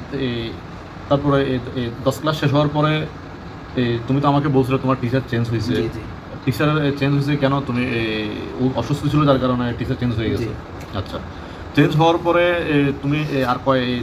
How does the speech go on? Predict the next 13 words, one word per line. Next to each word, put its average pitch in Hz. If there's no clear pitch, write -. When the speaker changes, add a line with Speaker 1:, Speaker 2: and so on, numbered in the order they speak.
Speaker 1:
তোমার 151
এখন 151
তো 170
বর্তমানে 147
বিশটা 131
ক্লাস 143
already 127
শেষ 110
Speaker 2:
হ্যাঁ, 120
হ্যাঁ, -
Speaker 1:
বর্তমানে? 110
Speaker 2:
বিশ, 120
বাইশ 123